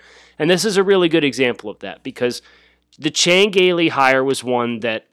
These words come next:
I know I certainly referenced into talking about horizontal spread and how that's a fit for Tua Tagovailoa.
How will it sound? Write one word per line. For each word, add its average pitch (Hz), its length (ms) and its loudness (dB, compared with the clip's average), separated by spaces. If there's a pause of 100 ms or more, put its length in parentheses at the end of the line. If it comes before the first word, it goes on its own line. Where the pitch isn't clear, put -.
(200)
I 123 100 -2
know 123 200 -4
I 151 180 4
certainly 147 460 -4
referenced 127 540 -4
into 120 400 -6
talking 117 320 -4
about 110 260 -6
horizontal 110 540 -8
spread 180 400 0
and 139 100 -4
how 123 140 -2
that's 117 200 -2
a 123 60 -8
fit 120 240 -6
for 117 140 -14
Tua 110 260 -8
Tagovailoa. 135 920 0